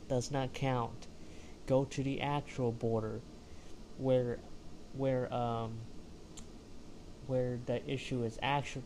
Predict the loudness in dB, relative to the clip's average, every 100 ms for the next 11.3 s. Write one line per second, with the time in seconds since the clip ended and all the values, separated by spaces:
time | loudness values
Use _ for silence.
0 | -4 0 0 2 6 6 4 2 2 4
1 | 2 0 0 2 2 2 0 0 2 2
2 | 0 -2 -4 -8 -6 -4 -4 0 0 2
3 | 0 -2 -2 0 0 -2 -6 -6 -8 -10
4 | -10 -6 -2 0 2 0 0 -2 -4 -6
5 | -10 -12 -12 -12 -12 -12 -12 -10 -8 -6
6 | 0 2 4 4 2 2 0 2 2 0
7 | -4 2 4 4 2 -2 -4 0 2 2
8 | 2 2 2 2 -2 -4 -4 -8 -12 -14
9 | -14 -2 0 0 0 0 2 0 0 2
10 | 2 0 -2 -10 -8 0 2 4 2 2
11 | -2 -2